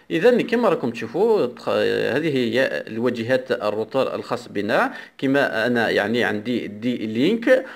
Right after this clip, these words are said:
فبالتالي، يعني، آه، تختلف طريقة الدخول إلى دي لينك مثلًا ولا النوع الآخر. وانتم بس، آه، تحوسوا على هذا. آه، إذن كما أنا في دي لينك، يعني، نروح للسيت اب،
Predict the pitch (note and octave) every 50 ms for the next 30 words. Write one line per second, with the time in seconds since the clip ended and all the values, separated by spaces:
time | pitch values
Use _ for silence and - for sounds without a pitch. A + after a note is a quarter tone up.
0 | - - - - D#3 G3+ - C3+ D3 - - C#3 C3 C3 D#3+ G3 D3+ A#2 C3 E3+
1 | G#3 - - B2+ A#2+ A2+ A2 A2 A2+ A2 A2 A2 A2 A2 A2 A2 - - - -
2 | C#3 A2+ A2+ D3 D3 - - - A#2+ A#2+ A2+ A#2 D3+ - - G#2 G2 A2+ A2 -
3 | - C#3+ C3 A#2 - A2+ A2 A#2 A#2 A2+ G#2+ A2 G#2+ G#2+ C3 B2 - A2+ G#2+ G#2
4 | - A2+ G#2+ A2 B2+ D3 D3+ C3 A2+ A2 A#2 C#3+ D#3+ D3+ C#3 C#3+ D#3 F3 F#3+ F#3
5 | E3+ C3 B2+ A#2 - A#2+ - - G2 F#2+ G2+ - - - - - - - F3+ E3
6 | - G#3+ A3 A3 A3 - - - - D#3 D3+ C#3+ C#3 C3+ B2+ B2 A#2+ A#2+ A#2+ A#2
7 | A#2 A2+ A2+ A2 A2 A#2 G#2+ - - - F3 C#3+ - - - E3 G3 F3 B2 -
8 | C#3 E3+ G#3 - - F#2 - C3+ D3+ F3 G3 G#3 G#3 A3+ A#3 - - - - -
9 | - _ - A#2+ A#2+ A#2 A2+ A2 G#2+ G#2+ G#2+ G#2+ G2 - F2+ C3+ C3+ D3+ D#3+ B2+
10 | - - - - D3+ C#3+ C#3+ C#3+ C3+ C#3 C3+ F#2+ C2+ D#2+ G#2+ G#2+ G2+ G2+ - A#2
11 | A2+ C3 B2+ C3 D3 B2+ - - A2+ G#2 A2 B2 C3 A#2+ B2 B2+ B2+ - - G#2+
12 | A2 - - C#3+ B2+ - - D#3+ G3+ - - A#3 A#3+